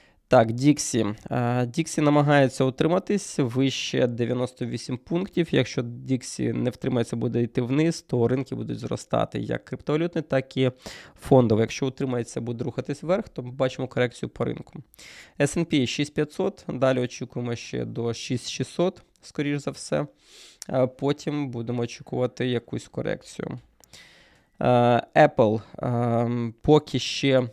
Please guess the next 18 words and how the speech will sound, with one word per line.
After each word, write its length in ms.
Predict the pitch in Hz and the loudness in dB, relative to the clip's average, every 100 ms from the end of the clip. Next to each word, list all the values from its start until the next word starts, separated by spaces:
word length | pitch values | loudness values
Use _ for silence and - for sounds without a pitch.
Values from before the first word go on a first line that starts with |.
| - | -6
рухається 880 | 131 131 131 - 120 120 - - 120 | -4 0 -2 0 0 0 -2 0 0
в 540 | 113 110 117 123 120 117 113 _ _ _ - - - - _ _ _ - - | 0 -4 0 2 2 0 -8 _ _ _ -20 -20 -20 -20 _ _ _ -14 -2
висхідному 600 | 123 135 - 127 123 123 | 2 2 0 0 0 2
русі. 340 | 175 - 160 147 - - - _ | 0 -2 -4 -4 -12 -20 -20 _
Е, 260 | 117 113 113 | 0 2 2
хочеться 580 | - 139 135 - 131 120 | 2 0 0 -4 0 2
зайти 400 | 120 123 - 123 | 0 -4 -2 -2
в 480 | 107 110 117 110 | -2 0 2 2
шорт, 480 | 113 - 156 196 - - | 0 2 2 2 -4 -20
пошортити 560 | - - - - 123 120 | -12 -10 -6 -4 -6 -6
цей 200 | - 127 | -2 -2
актив, 460 | 123 - 180 - - | -2 -2 -4 -4 -2
але 280 | 120 117 131 | 0 2 2
поки 380 | - 143 - 120 | 0 -8 -6 -8
ще, 420 | - - 131 131 - - _ _ | -8 -2 0 0 -4 -20 _ _
е, 240 | 123 117 120 | -2 -2 -2
чекаємо 600 | - - - 131 131 127 | -6 -14 -2 2 2 0
на 380 | 120 120 123 120 | 0 0 0 -4